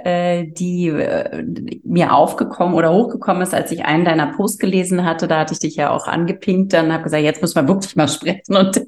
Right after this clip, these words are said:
<laughs> hier im Podcast reden.“ Ich fand's so spannend, du hast, äh, da mal dargestellt,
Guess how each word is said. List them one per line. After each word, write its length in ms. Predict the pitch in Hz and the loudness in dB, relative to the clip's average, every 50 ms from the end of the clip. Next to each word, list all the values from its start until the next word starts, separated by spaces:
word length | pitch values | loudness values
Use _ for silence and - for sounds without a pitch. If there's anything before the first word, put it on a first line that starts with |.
| - - | -6 -10
<laughs> 200 | - - - - | -10 -8 0 2
hier 120 | 285 254 | 4 6
im 240 | 247 - - 247 - | 6 6 4 4 4
Podcast 560 | - 190 196 - - 202 180 185 185 - - | 2 2 0 0 0 2 2 2 0 -2 -2
reden.“ 340 | - 185 190 196 254 254 254 - - - - _ - | 0 0 2 2 0 0 -2 -6 -14 -18 -20 _ -6
Ich 140 | - 196 196 | -6 -2 0
fand's 180 | - 226 240 240 | 2 2 2 0
so 60 | 214 | -2
spannend, 400 | 196 - - 190 190 208 214 208 | -4 -2 0 0 0 0 0 0
du 160 | 208 190 190 | 0 0 2
hast, 340 | 185 175 175 - - - - | 0 0 -2 -4 -6 -6 -4
äh, 220 | - - 180 175 170 | -2 0 2 2 2
da 160 | 170 170 180 | 2 2 2
mal 160 | 202 202 190 | 2 0 0
dargestellt, 880 | 196 180 165 165 165 - 170 165 - - 165 156 160 160 160 160 160 - | 0 2 2 2 0 -2 -4 -6 -4 -2 0 2 2 2 2 0 -4 -12